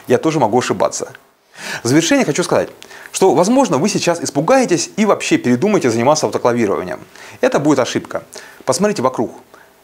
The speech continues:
Наша жизнь окружена консервами. Мы их, если сами не делаем, то едим уже это точно.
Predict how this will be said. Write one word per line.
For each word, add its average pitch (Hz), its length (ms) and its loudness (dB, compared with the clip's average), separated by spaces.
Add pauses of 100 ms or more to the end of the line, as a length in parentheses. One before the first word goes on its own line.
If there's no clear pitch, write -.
(160)
Наша 147 220 0
жизнь 190 260 -4
окружена 151 460 0
консервами. 110 640 0 (680)
Мы 180 280 0
их, 139 360 -2
если 151 240 0
сами 147 280 0
не 139 100 -2
делаем, 135 420 2 (220)
то 156 120 4
едим 127 380 0
уже 123 160 2
это 120 140 0
точно. - 440 -2